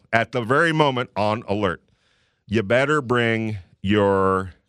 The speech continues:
competitive juices, and they better be overflowing beginning next week, because nothing is guaranteed. No job, no role, no niche, whatever you wanna call it.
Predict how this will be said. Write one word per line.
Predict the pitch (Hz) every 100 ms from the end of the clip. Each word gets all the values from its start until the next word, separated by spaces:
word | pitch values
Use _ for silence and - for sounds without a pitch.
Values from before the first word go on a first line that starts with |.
| -
competitive | 104 85 123 120 120 117 92
juices, | 82 117 107 104 92 85
and | 95 92
they | 90
better | 110 117 113
be | 104 107
overflowing | 113 117 113 104 - 110 95 87 92 - _ _ _ _ - 87
beginning | 139 120 165 160 160 156 -
next | 123 156 - -
week, | 131 151 180 - - - _ _ _ _ _ _ _ _ _ _ _ _ _ _ _ -
because | 110 135 113
nothing | 135 156 143 151 135 117
is | 107 107
guaranteed. | 87 113 113 - 123 98
No | 92
job, | 82 71 101 104 110 -
no | 90 87
role, | 80 87 104 107 113 -
no | 90 90 90 87
niche, | 92 113 127 - - - - _ _ -
whatever | 123 185 190 185
you | 175
wanna | 160 147 131
call | - 110 82
it. | -